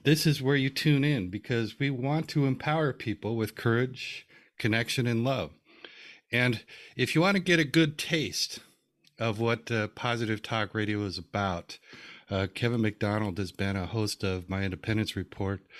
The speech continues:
uh, for, gosh, five, six years, and he's put together almost four hundred episodes of podcasts. And you can catch that at, uh,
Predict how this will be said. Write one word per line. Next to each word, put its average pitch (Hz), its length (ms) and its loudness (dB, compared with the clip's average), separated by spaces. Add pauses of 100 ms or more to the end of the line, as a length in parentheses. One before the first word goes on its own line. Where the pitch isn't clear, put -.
(440)
uh, 90 260 -6 (1200)
for, 107 560 0 (100)
gosh, 101 640 -4 (840)
five, 104 320 -2
six - 320 -2
years, 107 320 4
and 92 80 -4
he's 98 140 -4
put 101 200 -2
together 92 380 -2
almost 95 440 -4
four 110 260 -4
hundred 101 420 -4
episodes 82 840 -6 (640)
of 85 280 -8
podcasts. - 840 -6 (320)
And 98 100 -2
you 92 80 -4
can - 60 -16
catch 127 280 0
that 87 220 -2
at, 87 280 -6
uh, 87 160 -4